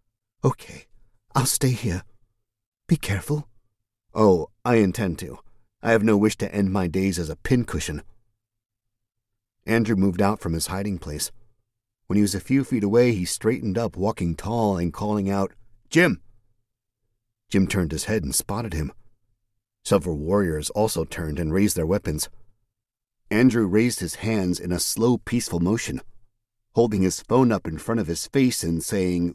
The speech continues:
"Friend, friend." His phone said a word he didn't recognize, but it seemed to have an effect with the warriors. The old man in front of Jim said something, and they lowered their weapons.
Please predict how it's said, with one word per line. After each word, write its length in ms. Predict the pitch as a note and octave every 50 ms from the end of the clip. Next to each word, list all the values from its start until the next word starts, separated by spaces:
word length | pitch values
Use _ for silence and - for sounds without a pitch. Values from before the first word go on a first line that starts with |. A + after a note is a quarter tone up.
| _ _ _
"Friend, 460 | _ - B2+ C3 C#3 A#2+ - - - _ _ - _ _ _ _ _ _ _
friend." 400 | - - B2 D3 C#3 F#2+ D#2+ - _ - - _ _ _ _ _ _ _ _ _ _ _ _ _ _ _ _ _ _ _ _ _ _ _ _ _
His 160 | - F2+ F2 -
phone 320 | - - D3+ F3+ E3 D3+
said 180 | - - G#2+ F#2
a 40 | F2+
word 300 | E2 F2+ F#2 F#2+ F2 E2+
he 80 | F#2
didn't 240 | F2+ G#2 E2+ F2 E2+ F2+
recognize, 600 | A2 C3+ - B2 F#2+ E2+ D#2+ D2+ C#2+ C#2 - - - - - _ _ _ _ _ _ _ _ _ -
but 100 | A2+ G2+
it 80 | G2
seemed 280 | - - - F3 F#3 F3
to 60 | C#3
have 200 | G#2 A2 G#2 F#2+
an 100 | G2+ F#2
effect 420 | E2 - - - A2+ G2+ - - -
with 120 | A2 -
the 80 | F2+ E2
warriors. 480 | F#2 B2 C#3 C3+ - C#2+ B1+ - - - - - _ _ _ _ _ _ _ _ _ _ _ _ _ _ _ _ -
The 100 | - G2
old 180 | G#2 A2+ G2
man 260 | E2 F#2+ G2 G2 F#2 E2
in 80 | C#2+
front 240 | - - - B2 A#2+
of 60 | G2
Jim 220 | - E2+ D#2+ E2 D#2
said 240 | - - E2 D2+
something, 460 | - - E2 D#2+ D2+ - G2+ G#2+ G#2+ G#2+
and 100 | F#2+ G2
they 60 | F#2
lowered 300 | F#2 G#2 G#2+ A2 G#2+ F#2+
their 120 | G#2 G2
weapons. 460 | F2+ G#2+ C3 - - D2 D2 - -